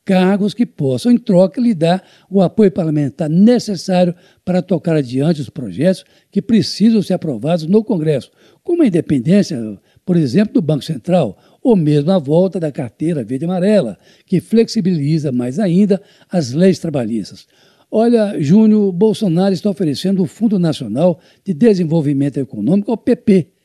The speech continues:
e o da funasa, o Fundo Nacional da Saúde, ao P S D, além de postos de segundo e terceiro escalões nas capitais. Até,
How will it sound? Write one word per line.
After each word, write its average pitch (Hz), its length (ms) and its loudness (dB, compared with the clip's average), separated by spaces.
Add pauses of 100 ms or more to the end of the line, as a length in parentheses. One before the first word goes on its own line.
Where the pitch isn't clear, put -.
(420)
e 277 80 2
o 240 80 4
da 170 120 4
funasa, 147 520 -2
o 107 40 -6
Fundo 185 200 -2
Nacional 139 420 -2
da 117 120 -6
Saúde, 139 480 -2 (220)
ao 185 160 -2
P 196 200 -2
S 190 400 2
D, 151 260 0 (220)
além 180 340 0
de 143 80 -2
postos 160 580 -2 (240)
de 202 140 -6
segundo 196 380 0
e 185 40 2
terceiro 156 380 -4
escalões 151 400 -4
nas 202 160 -2
capitais. - 560 -10 (420)
Até, 202 600 0